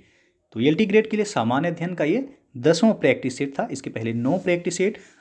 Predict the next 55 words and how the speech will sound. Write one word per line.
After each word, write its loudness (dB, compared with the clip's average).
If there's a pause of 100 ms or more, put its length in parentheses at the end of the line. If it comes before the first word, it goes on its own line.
अपलोड -4
कर 0
दिए 4
गए 2
हैं। 0
जो -2
लोग 0
नहीं 2
देखे 0
हैं, -2
चैनल -2
के -2
प्लेलिस्ट 0
में -2
जाके -2
आप -2
वहाँ -2
से -10
सभी -4
वीडियो -4
को 2
देख -10
सकते -6
हैं। -2 (440)
तो -2
वीडियो 2
यदि 4
अच्छा 2
लगा 0
हो 0
तो -4
लाइक -2
शेयर -2
कर 2
दीजिएगा। -2
चैनल -2
को -10
सब्सक्राइब -2
नहीं -2
किए 0
हैं -4
तो -10
चैनल -2
को -14
सब्सक्राइब 0
कर -2
लीजिएगा, -2
साथ -14
में -6
बेल 2
आइकन 0
को -4
प्रेस -4
कर -2
लीजिएगा, 0